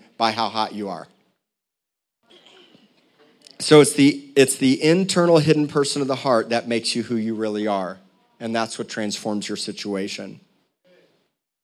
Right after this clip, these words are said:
Okay? So if you're, if you're bucking and kicking and fighting and rebellious and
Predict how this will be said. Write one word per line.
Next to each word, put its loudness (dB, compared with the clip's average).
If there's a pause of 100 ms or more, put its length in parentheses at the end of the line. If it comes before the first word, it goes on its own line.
(140)
Okay? -8 (320)
So -2
if -4
you're, -4
if -6
you're -6
bucking -4
and -10
kicking -8
and -12
fighting -4
and -10
rebellious -4
and -10